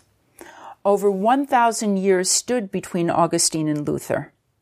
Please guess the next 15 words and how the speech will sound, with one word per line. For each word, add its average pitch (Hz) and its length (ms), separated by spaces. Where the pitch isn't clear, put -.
And 202 500
Luther 233 380
the 214 100
monk 196 320
lived 190 400
in 185 220
a 175 60
resoundingly 202 840
different 190 500
culture, 247 560
the 180 80
penitential, 202 1000
post-medieval, 175 1120
Renaissance 185 720
culture 156 540